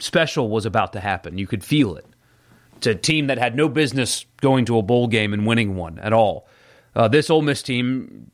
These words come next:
especially with how they are defensively, it really has no business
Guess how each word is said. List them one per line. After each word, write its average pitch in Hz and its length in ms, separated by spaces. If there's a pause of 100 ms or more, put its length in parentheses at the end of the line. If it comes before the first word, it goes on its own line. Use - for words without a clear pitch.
(480)
especially 143 500
with 127 360
how 135 160
they 127 100
are 127 140
defensively, 113 760 (140)
it 76 100
really 160 240
has 139 160
no 147 100
business 113 520